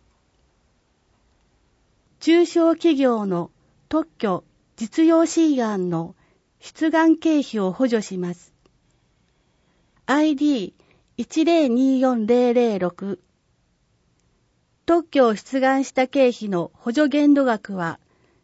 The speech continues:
十七万一千円。実用新案を出願した経費の補助限度額は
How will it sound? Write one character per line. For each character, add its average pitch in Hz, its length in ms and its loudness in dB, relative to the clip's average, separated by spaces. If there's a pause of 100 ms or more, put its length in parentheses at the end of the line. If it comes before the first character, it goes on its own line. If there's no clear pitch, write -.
(120)
十 302 300 2
七 320 280 4
万 302 260 2
一 - 180 -12
千 214 480 -6
円。 185 260 -2 (1080)
実 302 340 2
用 330 220 4
新 320 360 2
案 202 220 -4
を 180 140 0
出 - 240 -4
願 277 240 2
し - 100 -14
た 233 260 0 (200)
経 320 180 0
費 240 160 -4
の 196 140 -4
補 196 160 -6
助 254 160 2
限 269 240 2
度 262 120 2
額 208 300 -4
は 170 240 -8